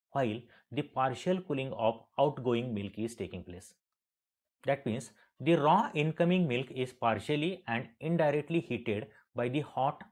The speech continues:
outgoing milk, and this is reducing the cost of the H T S T process. For example, here the milk of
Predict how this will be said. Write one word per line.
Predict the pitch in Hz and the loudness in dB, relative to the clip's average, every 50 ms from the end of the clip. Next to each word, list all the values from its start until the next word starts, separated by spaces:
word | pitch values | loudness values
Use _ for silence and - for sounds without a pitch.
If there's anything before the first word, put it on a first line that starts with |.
| - 131 | 0 2
outgoing | 131 131 - 110 98 101 95 87 85 85 | 2 2 2 2 -2 -2 -2 -4 -6 -10
milk, | 85 80 76 - - _ _ _ _ _ - - - | -12 -12 -14 -16 -20 _ _ _ _ _ -18 -6 -2
and | 143 131 117 117 123 - | 0 0 0 0 -2 -6
this | - 113 113 110 | -8 -8 -4 -2
is | 190 185 - - 143 123 | -2 -2 -4 -4 -10 -6
reducing | 135 123 123 175 175 180 - 117 110 113 110 113 | -2 0 2 2 2 2 0 -4 -4 -4 -4 -6
the | 110 135 | -8 -8
cost | 139 - - 131 147 151 - - 143 | -8 -6 -4 -4 -4 -4 -4 -6 -6
of | 127 113 110 | -6 -4 -4
the | 127 131 117 | -4 -4 -4
H | 104 - - | -4 -6 -8
T | - 127 | -8 -8
S | 113 - | -8 -6
T | - - 107 | -6 -8 -8
process. | - - 95 87 - - 98 92 - - - _ _ _ _ _ _ _ _ _ _ _ _ - | -6 -6 -8 -8 -8 -10 -14 -16 -16 -20 -20 _ _ _ _ _ _ _ _ _ _ _ _ 0
For | 185 185 190 | 2 2 2
example, | 180 190 185 180 180 - 104 104 123 - _ _ _ _ _ _ _ _ _ _ _ _ _ _ _ _ _ _ _ | 2 2 0 0 0 -2 -4 -4 -6 -8 _ _ _ _ _ _ _ _ _ _ _ _ _ _ _ _ _ _ _
here | _ - 190 170 147 151 - - | _ 0 2 2 2 2 -2 -4
the | 139 123 139 | -4 -2 -2
milk | 139 147 175 202 - | 0 0 -2 0 0
of | 190 185 190 185 | 0 0 0 -2